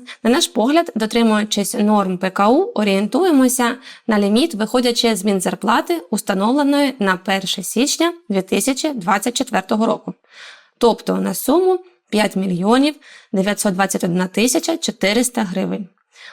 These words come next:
Отже, якщо в попередньому році дохід більший за цей ліміт, тоді на групу два не пустять. Тут же за ланцюговою реакцією іде по-друге. Для доходу за минулий дві тисячі двадцять третій рік, слід врахувати,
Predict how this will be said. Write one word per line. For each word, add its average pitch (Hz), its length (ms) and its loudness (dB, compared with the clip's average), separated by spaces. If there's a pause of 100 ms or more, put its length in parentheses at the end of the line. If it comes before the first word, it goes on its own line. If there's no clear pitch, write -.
(100)
Отже, 220 260 2
якщо 202 280 0
в 208 60 -2
попередньому 190 600 0
році 190 260 -2
дохід 185 360 -2
більший 247 380 2
за 320 120 0
цей 320 220 4
ліміт, 320 360 4 (200)
тоді 202 280 0
на 196 100 2
групу 196 320 -2
два 220 400 2
не 220 180 4
пустять. - 580 -6 (920)
Тут 285 280 4
же 233 200 0
за 208 120 -2
ланцюговою 214 600 0
реакцією 240 480 0
іде 226 280 0
по-друге. 202 600 -2 (720)
Для 208 200 0
доходу 233 460 0
за 202 180 0
минулий 208 440 0
дві 185 120 -2
тисячі 214 340 -4
двадцять 196 320 -2
третій 214 280 0
рік, 370 220 2
слід 285 220 0
врахувати, 220 680 0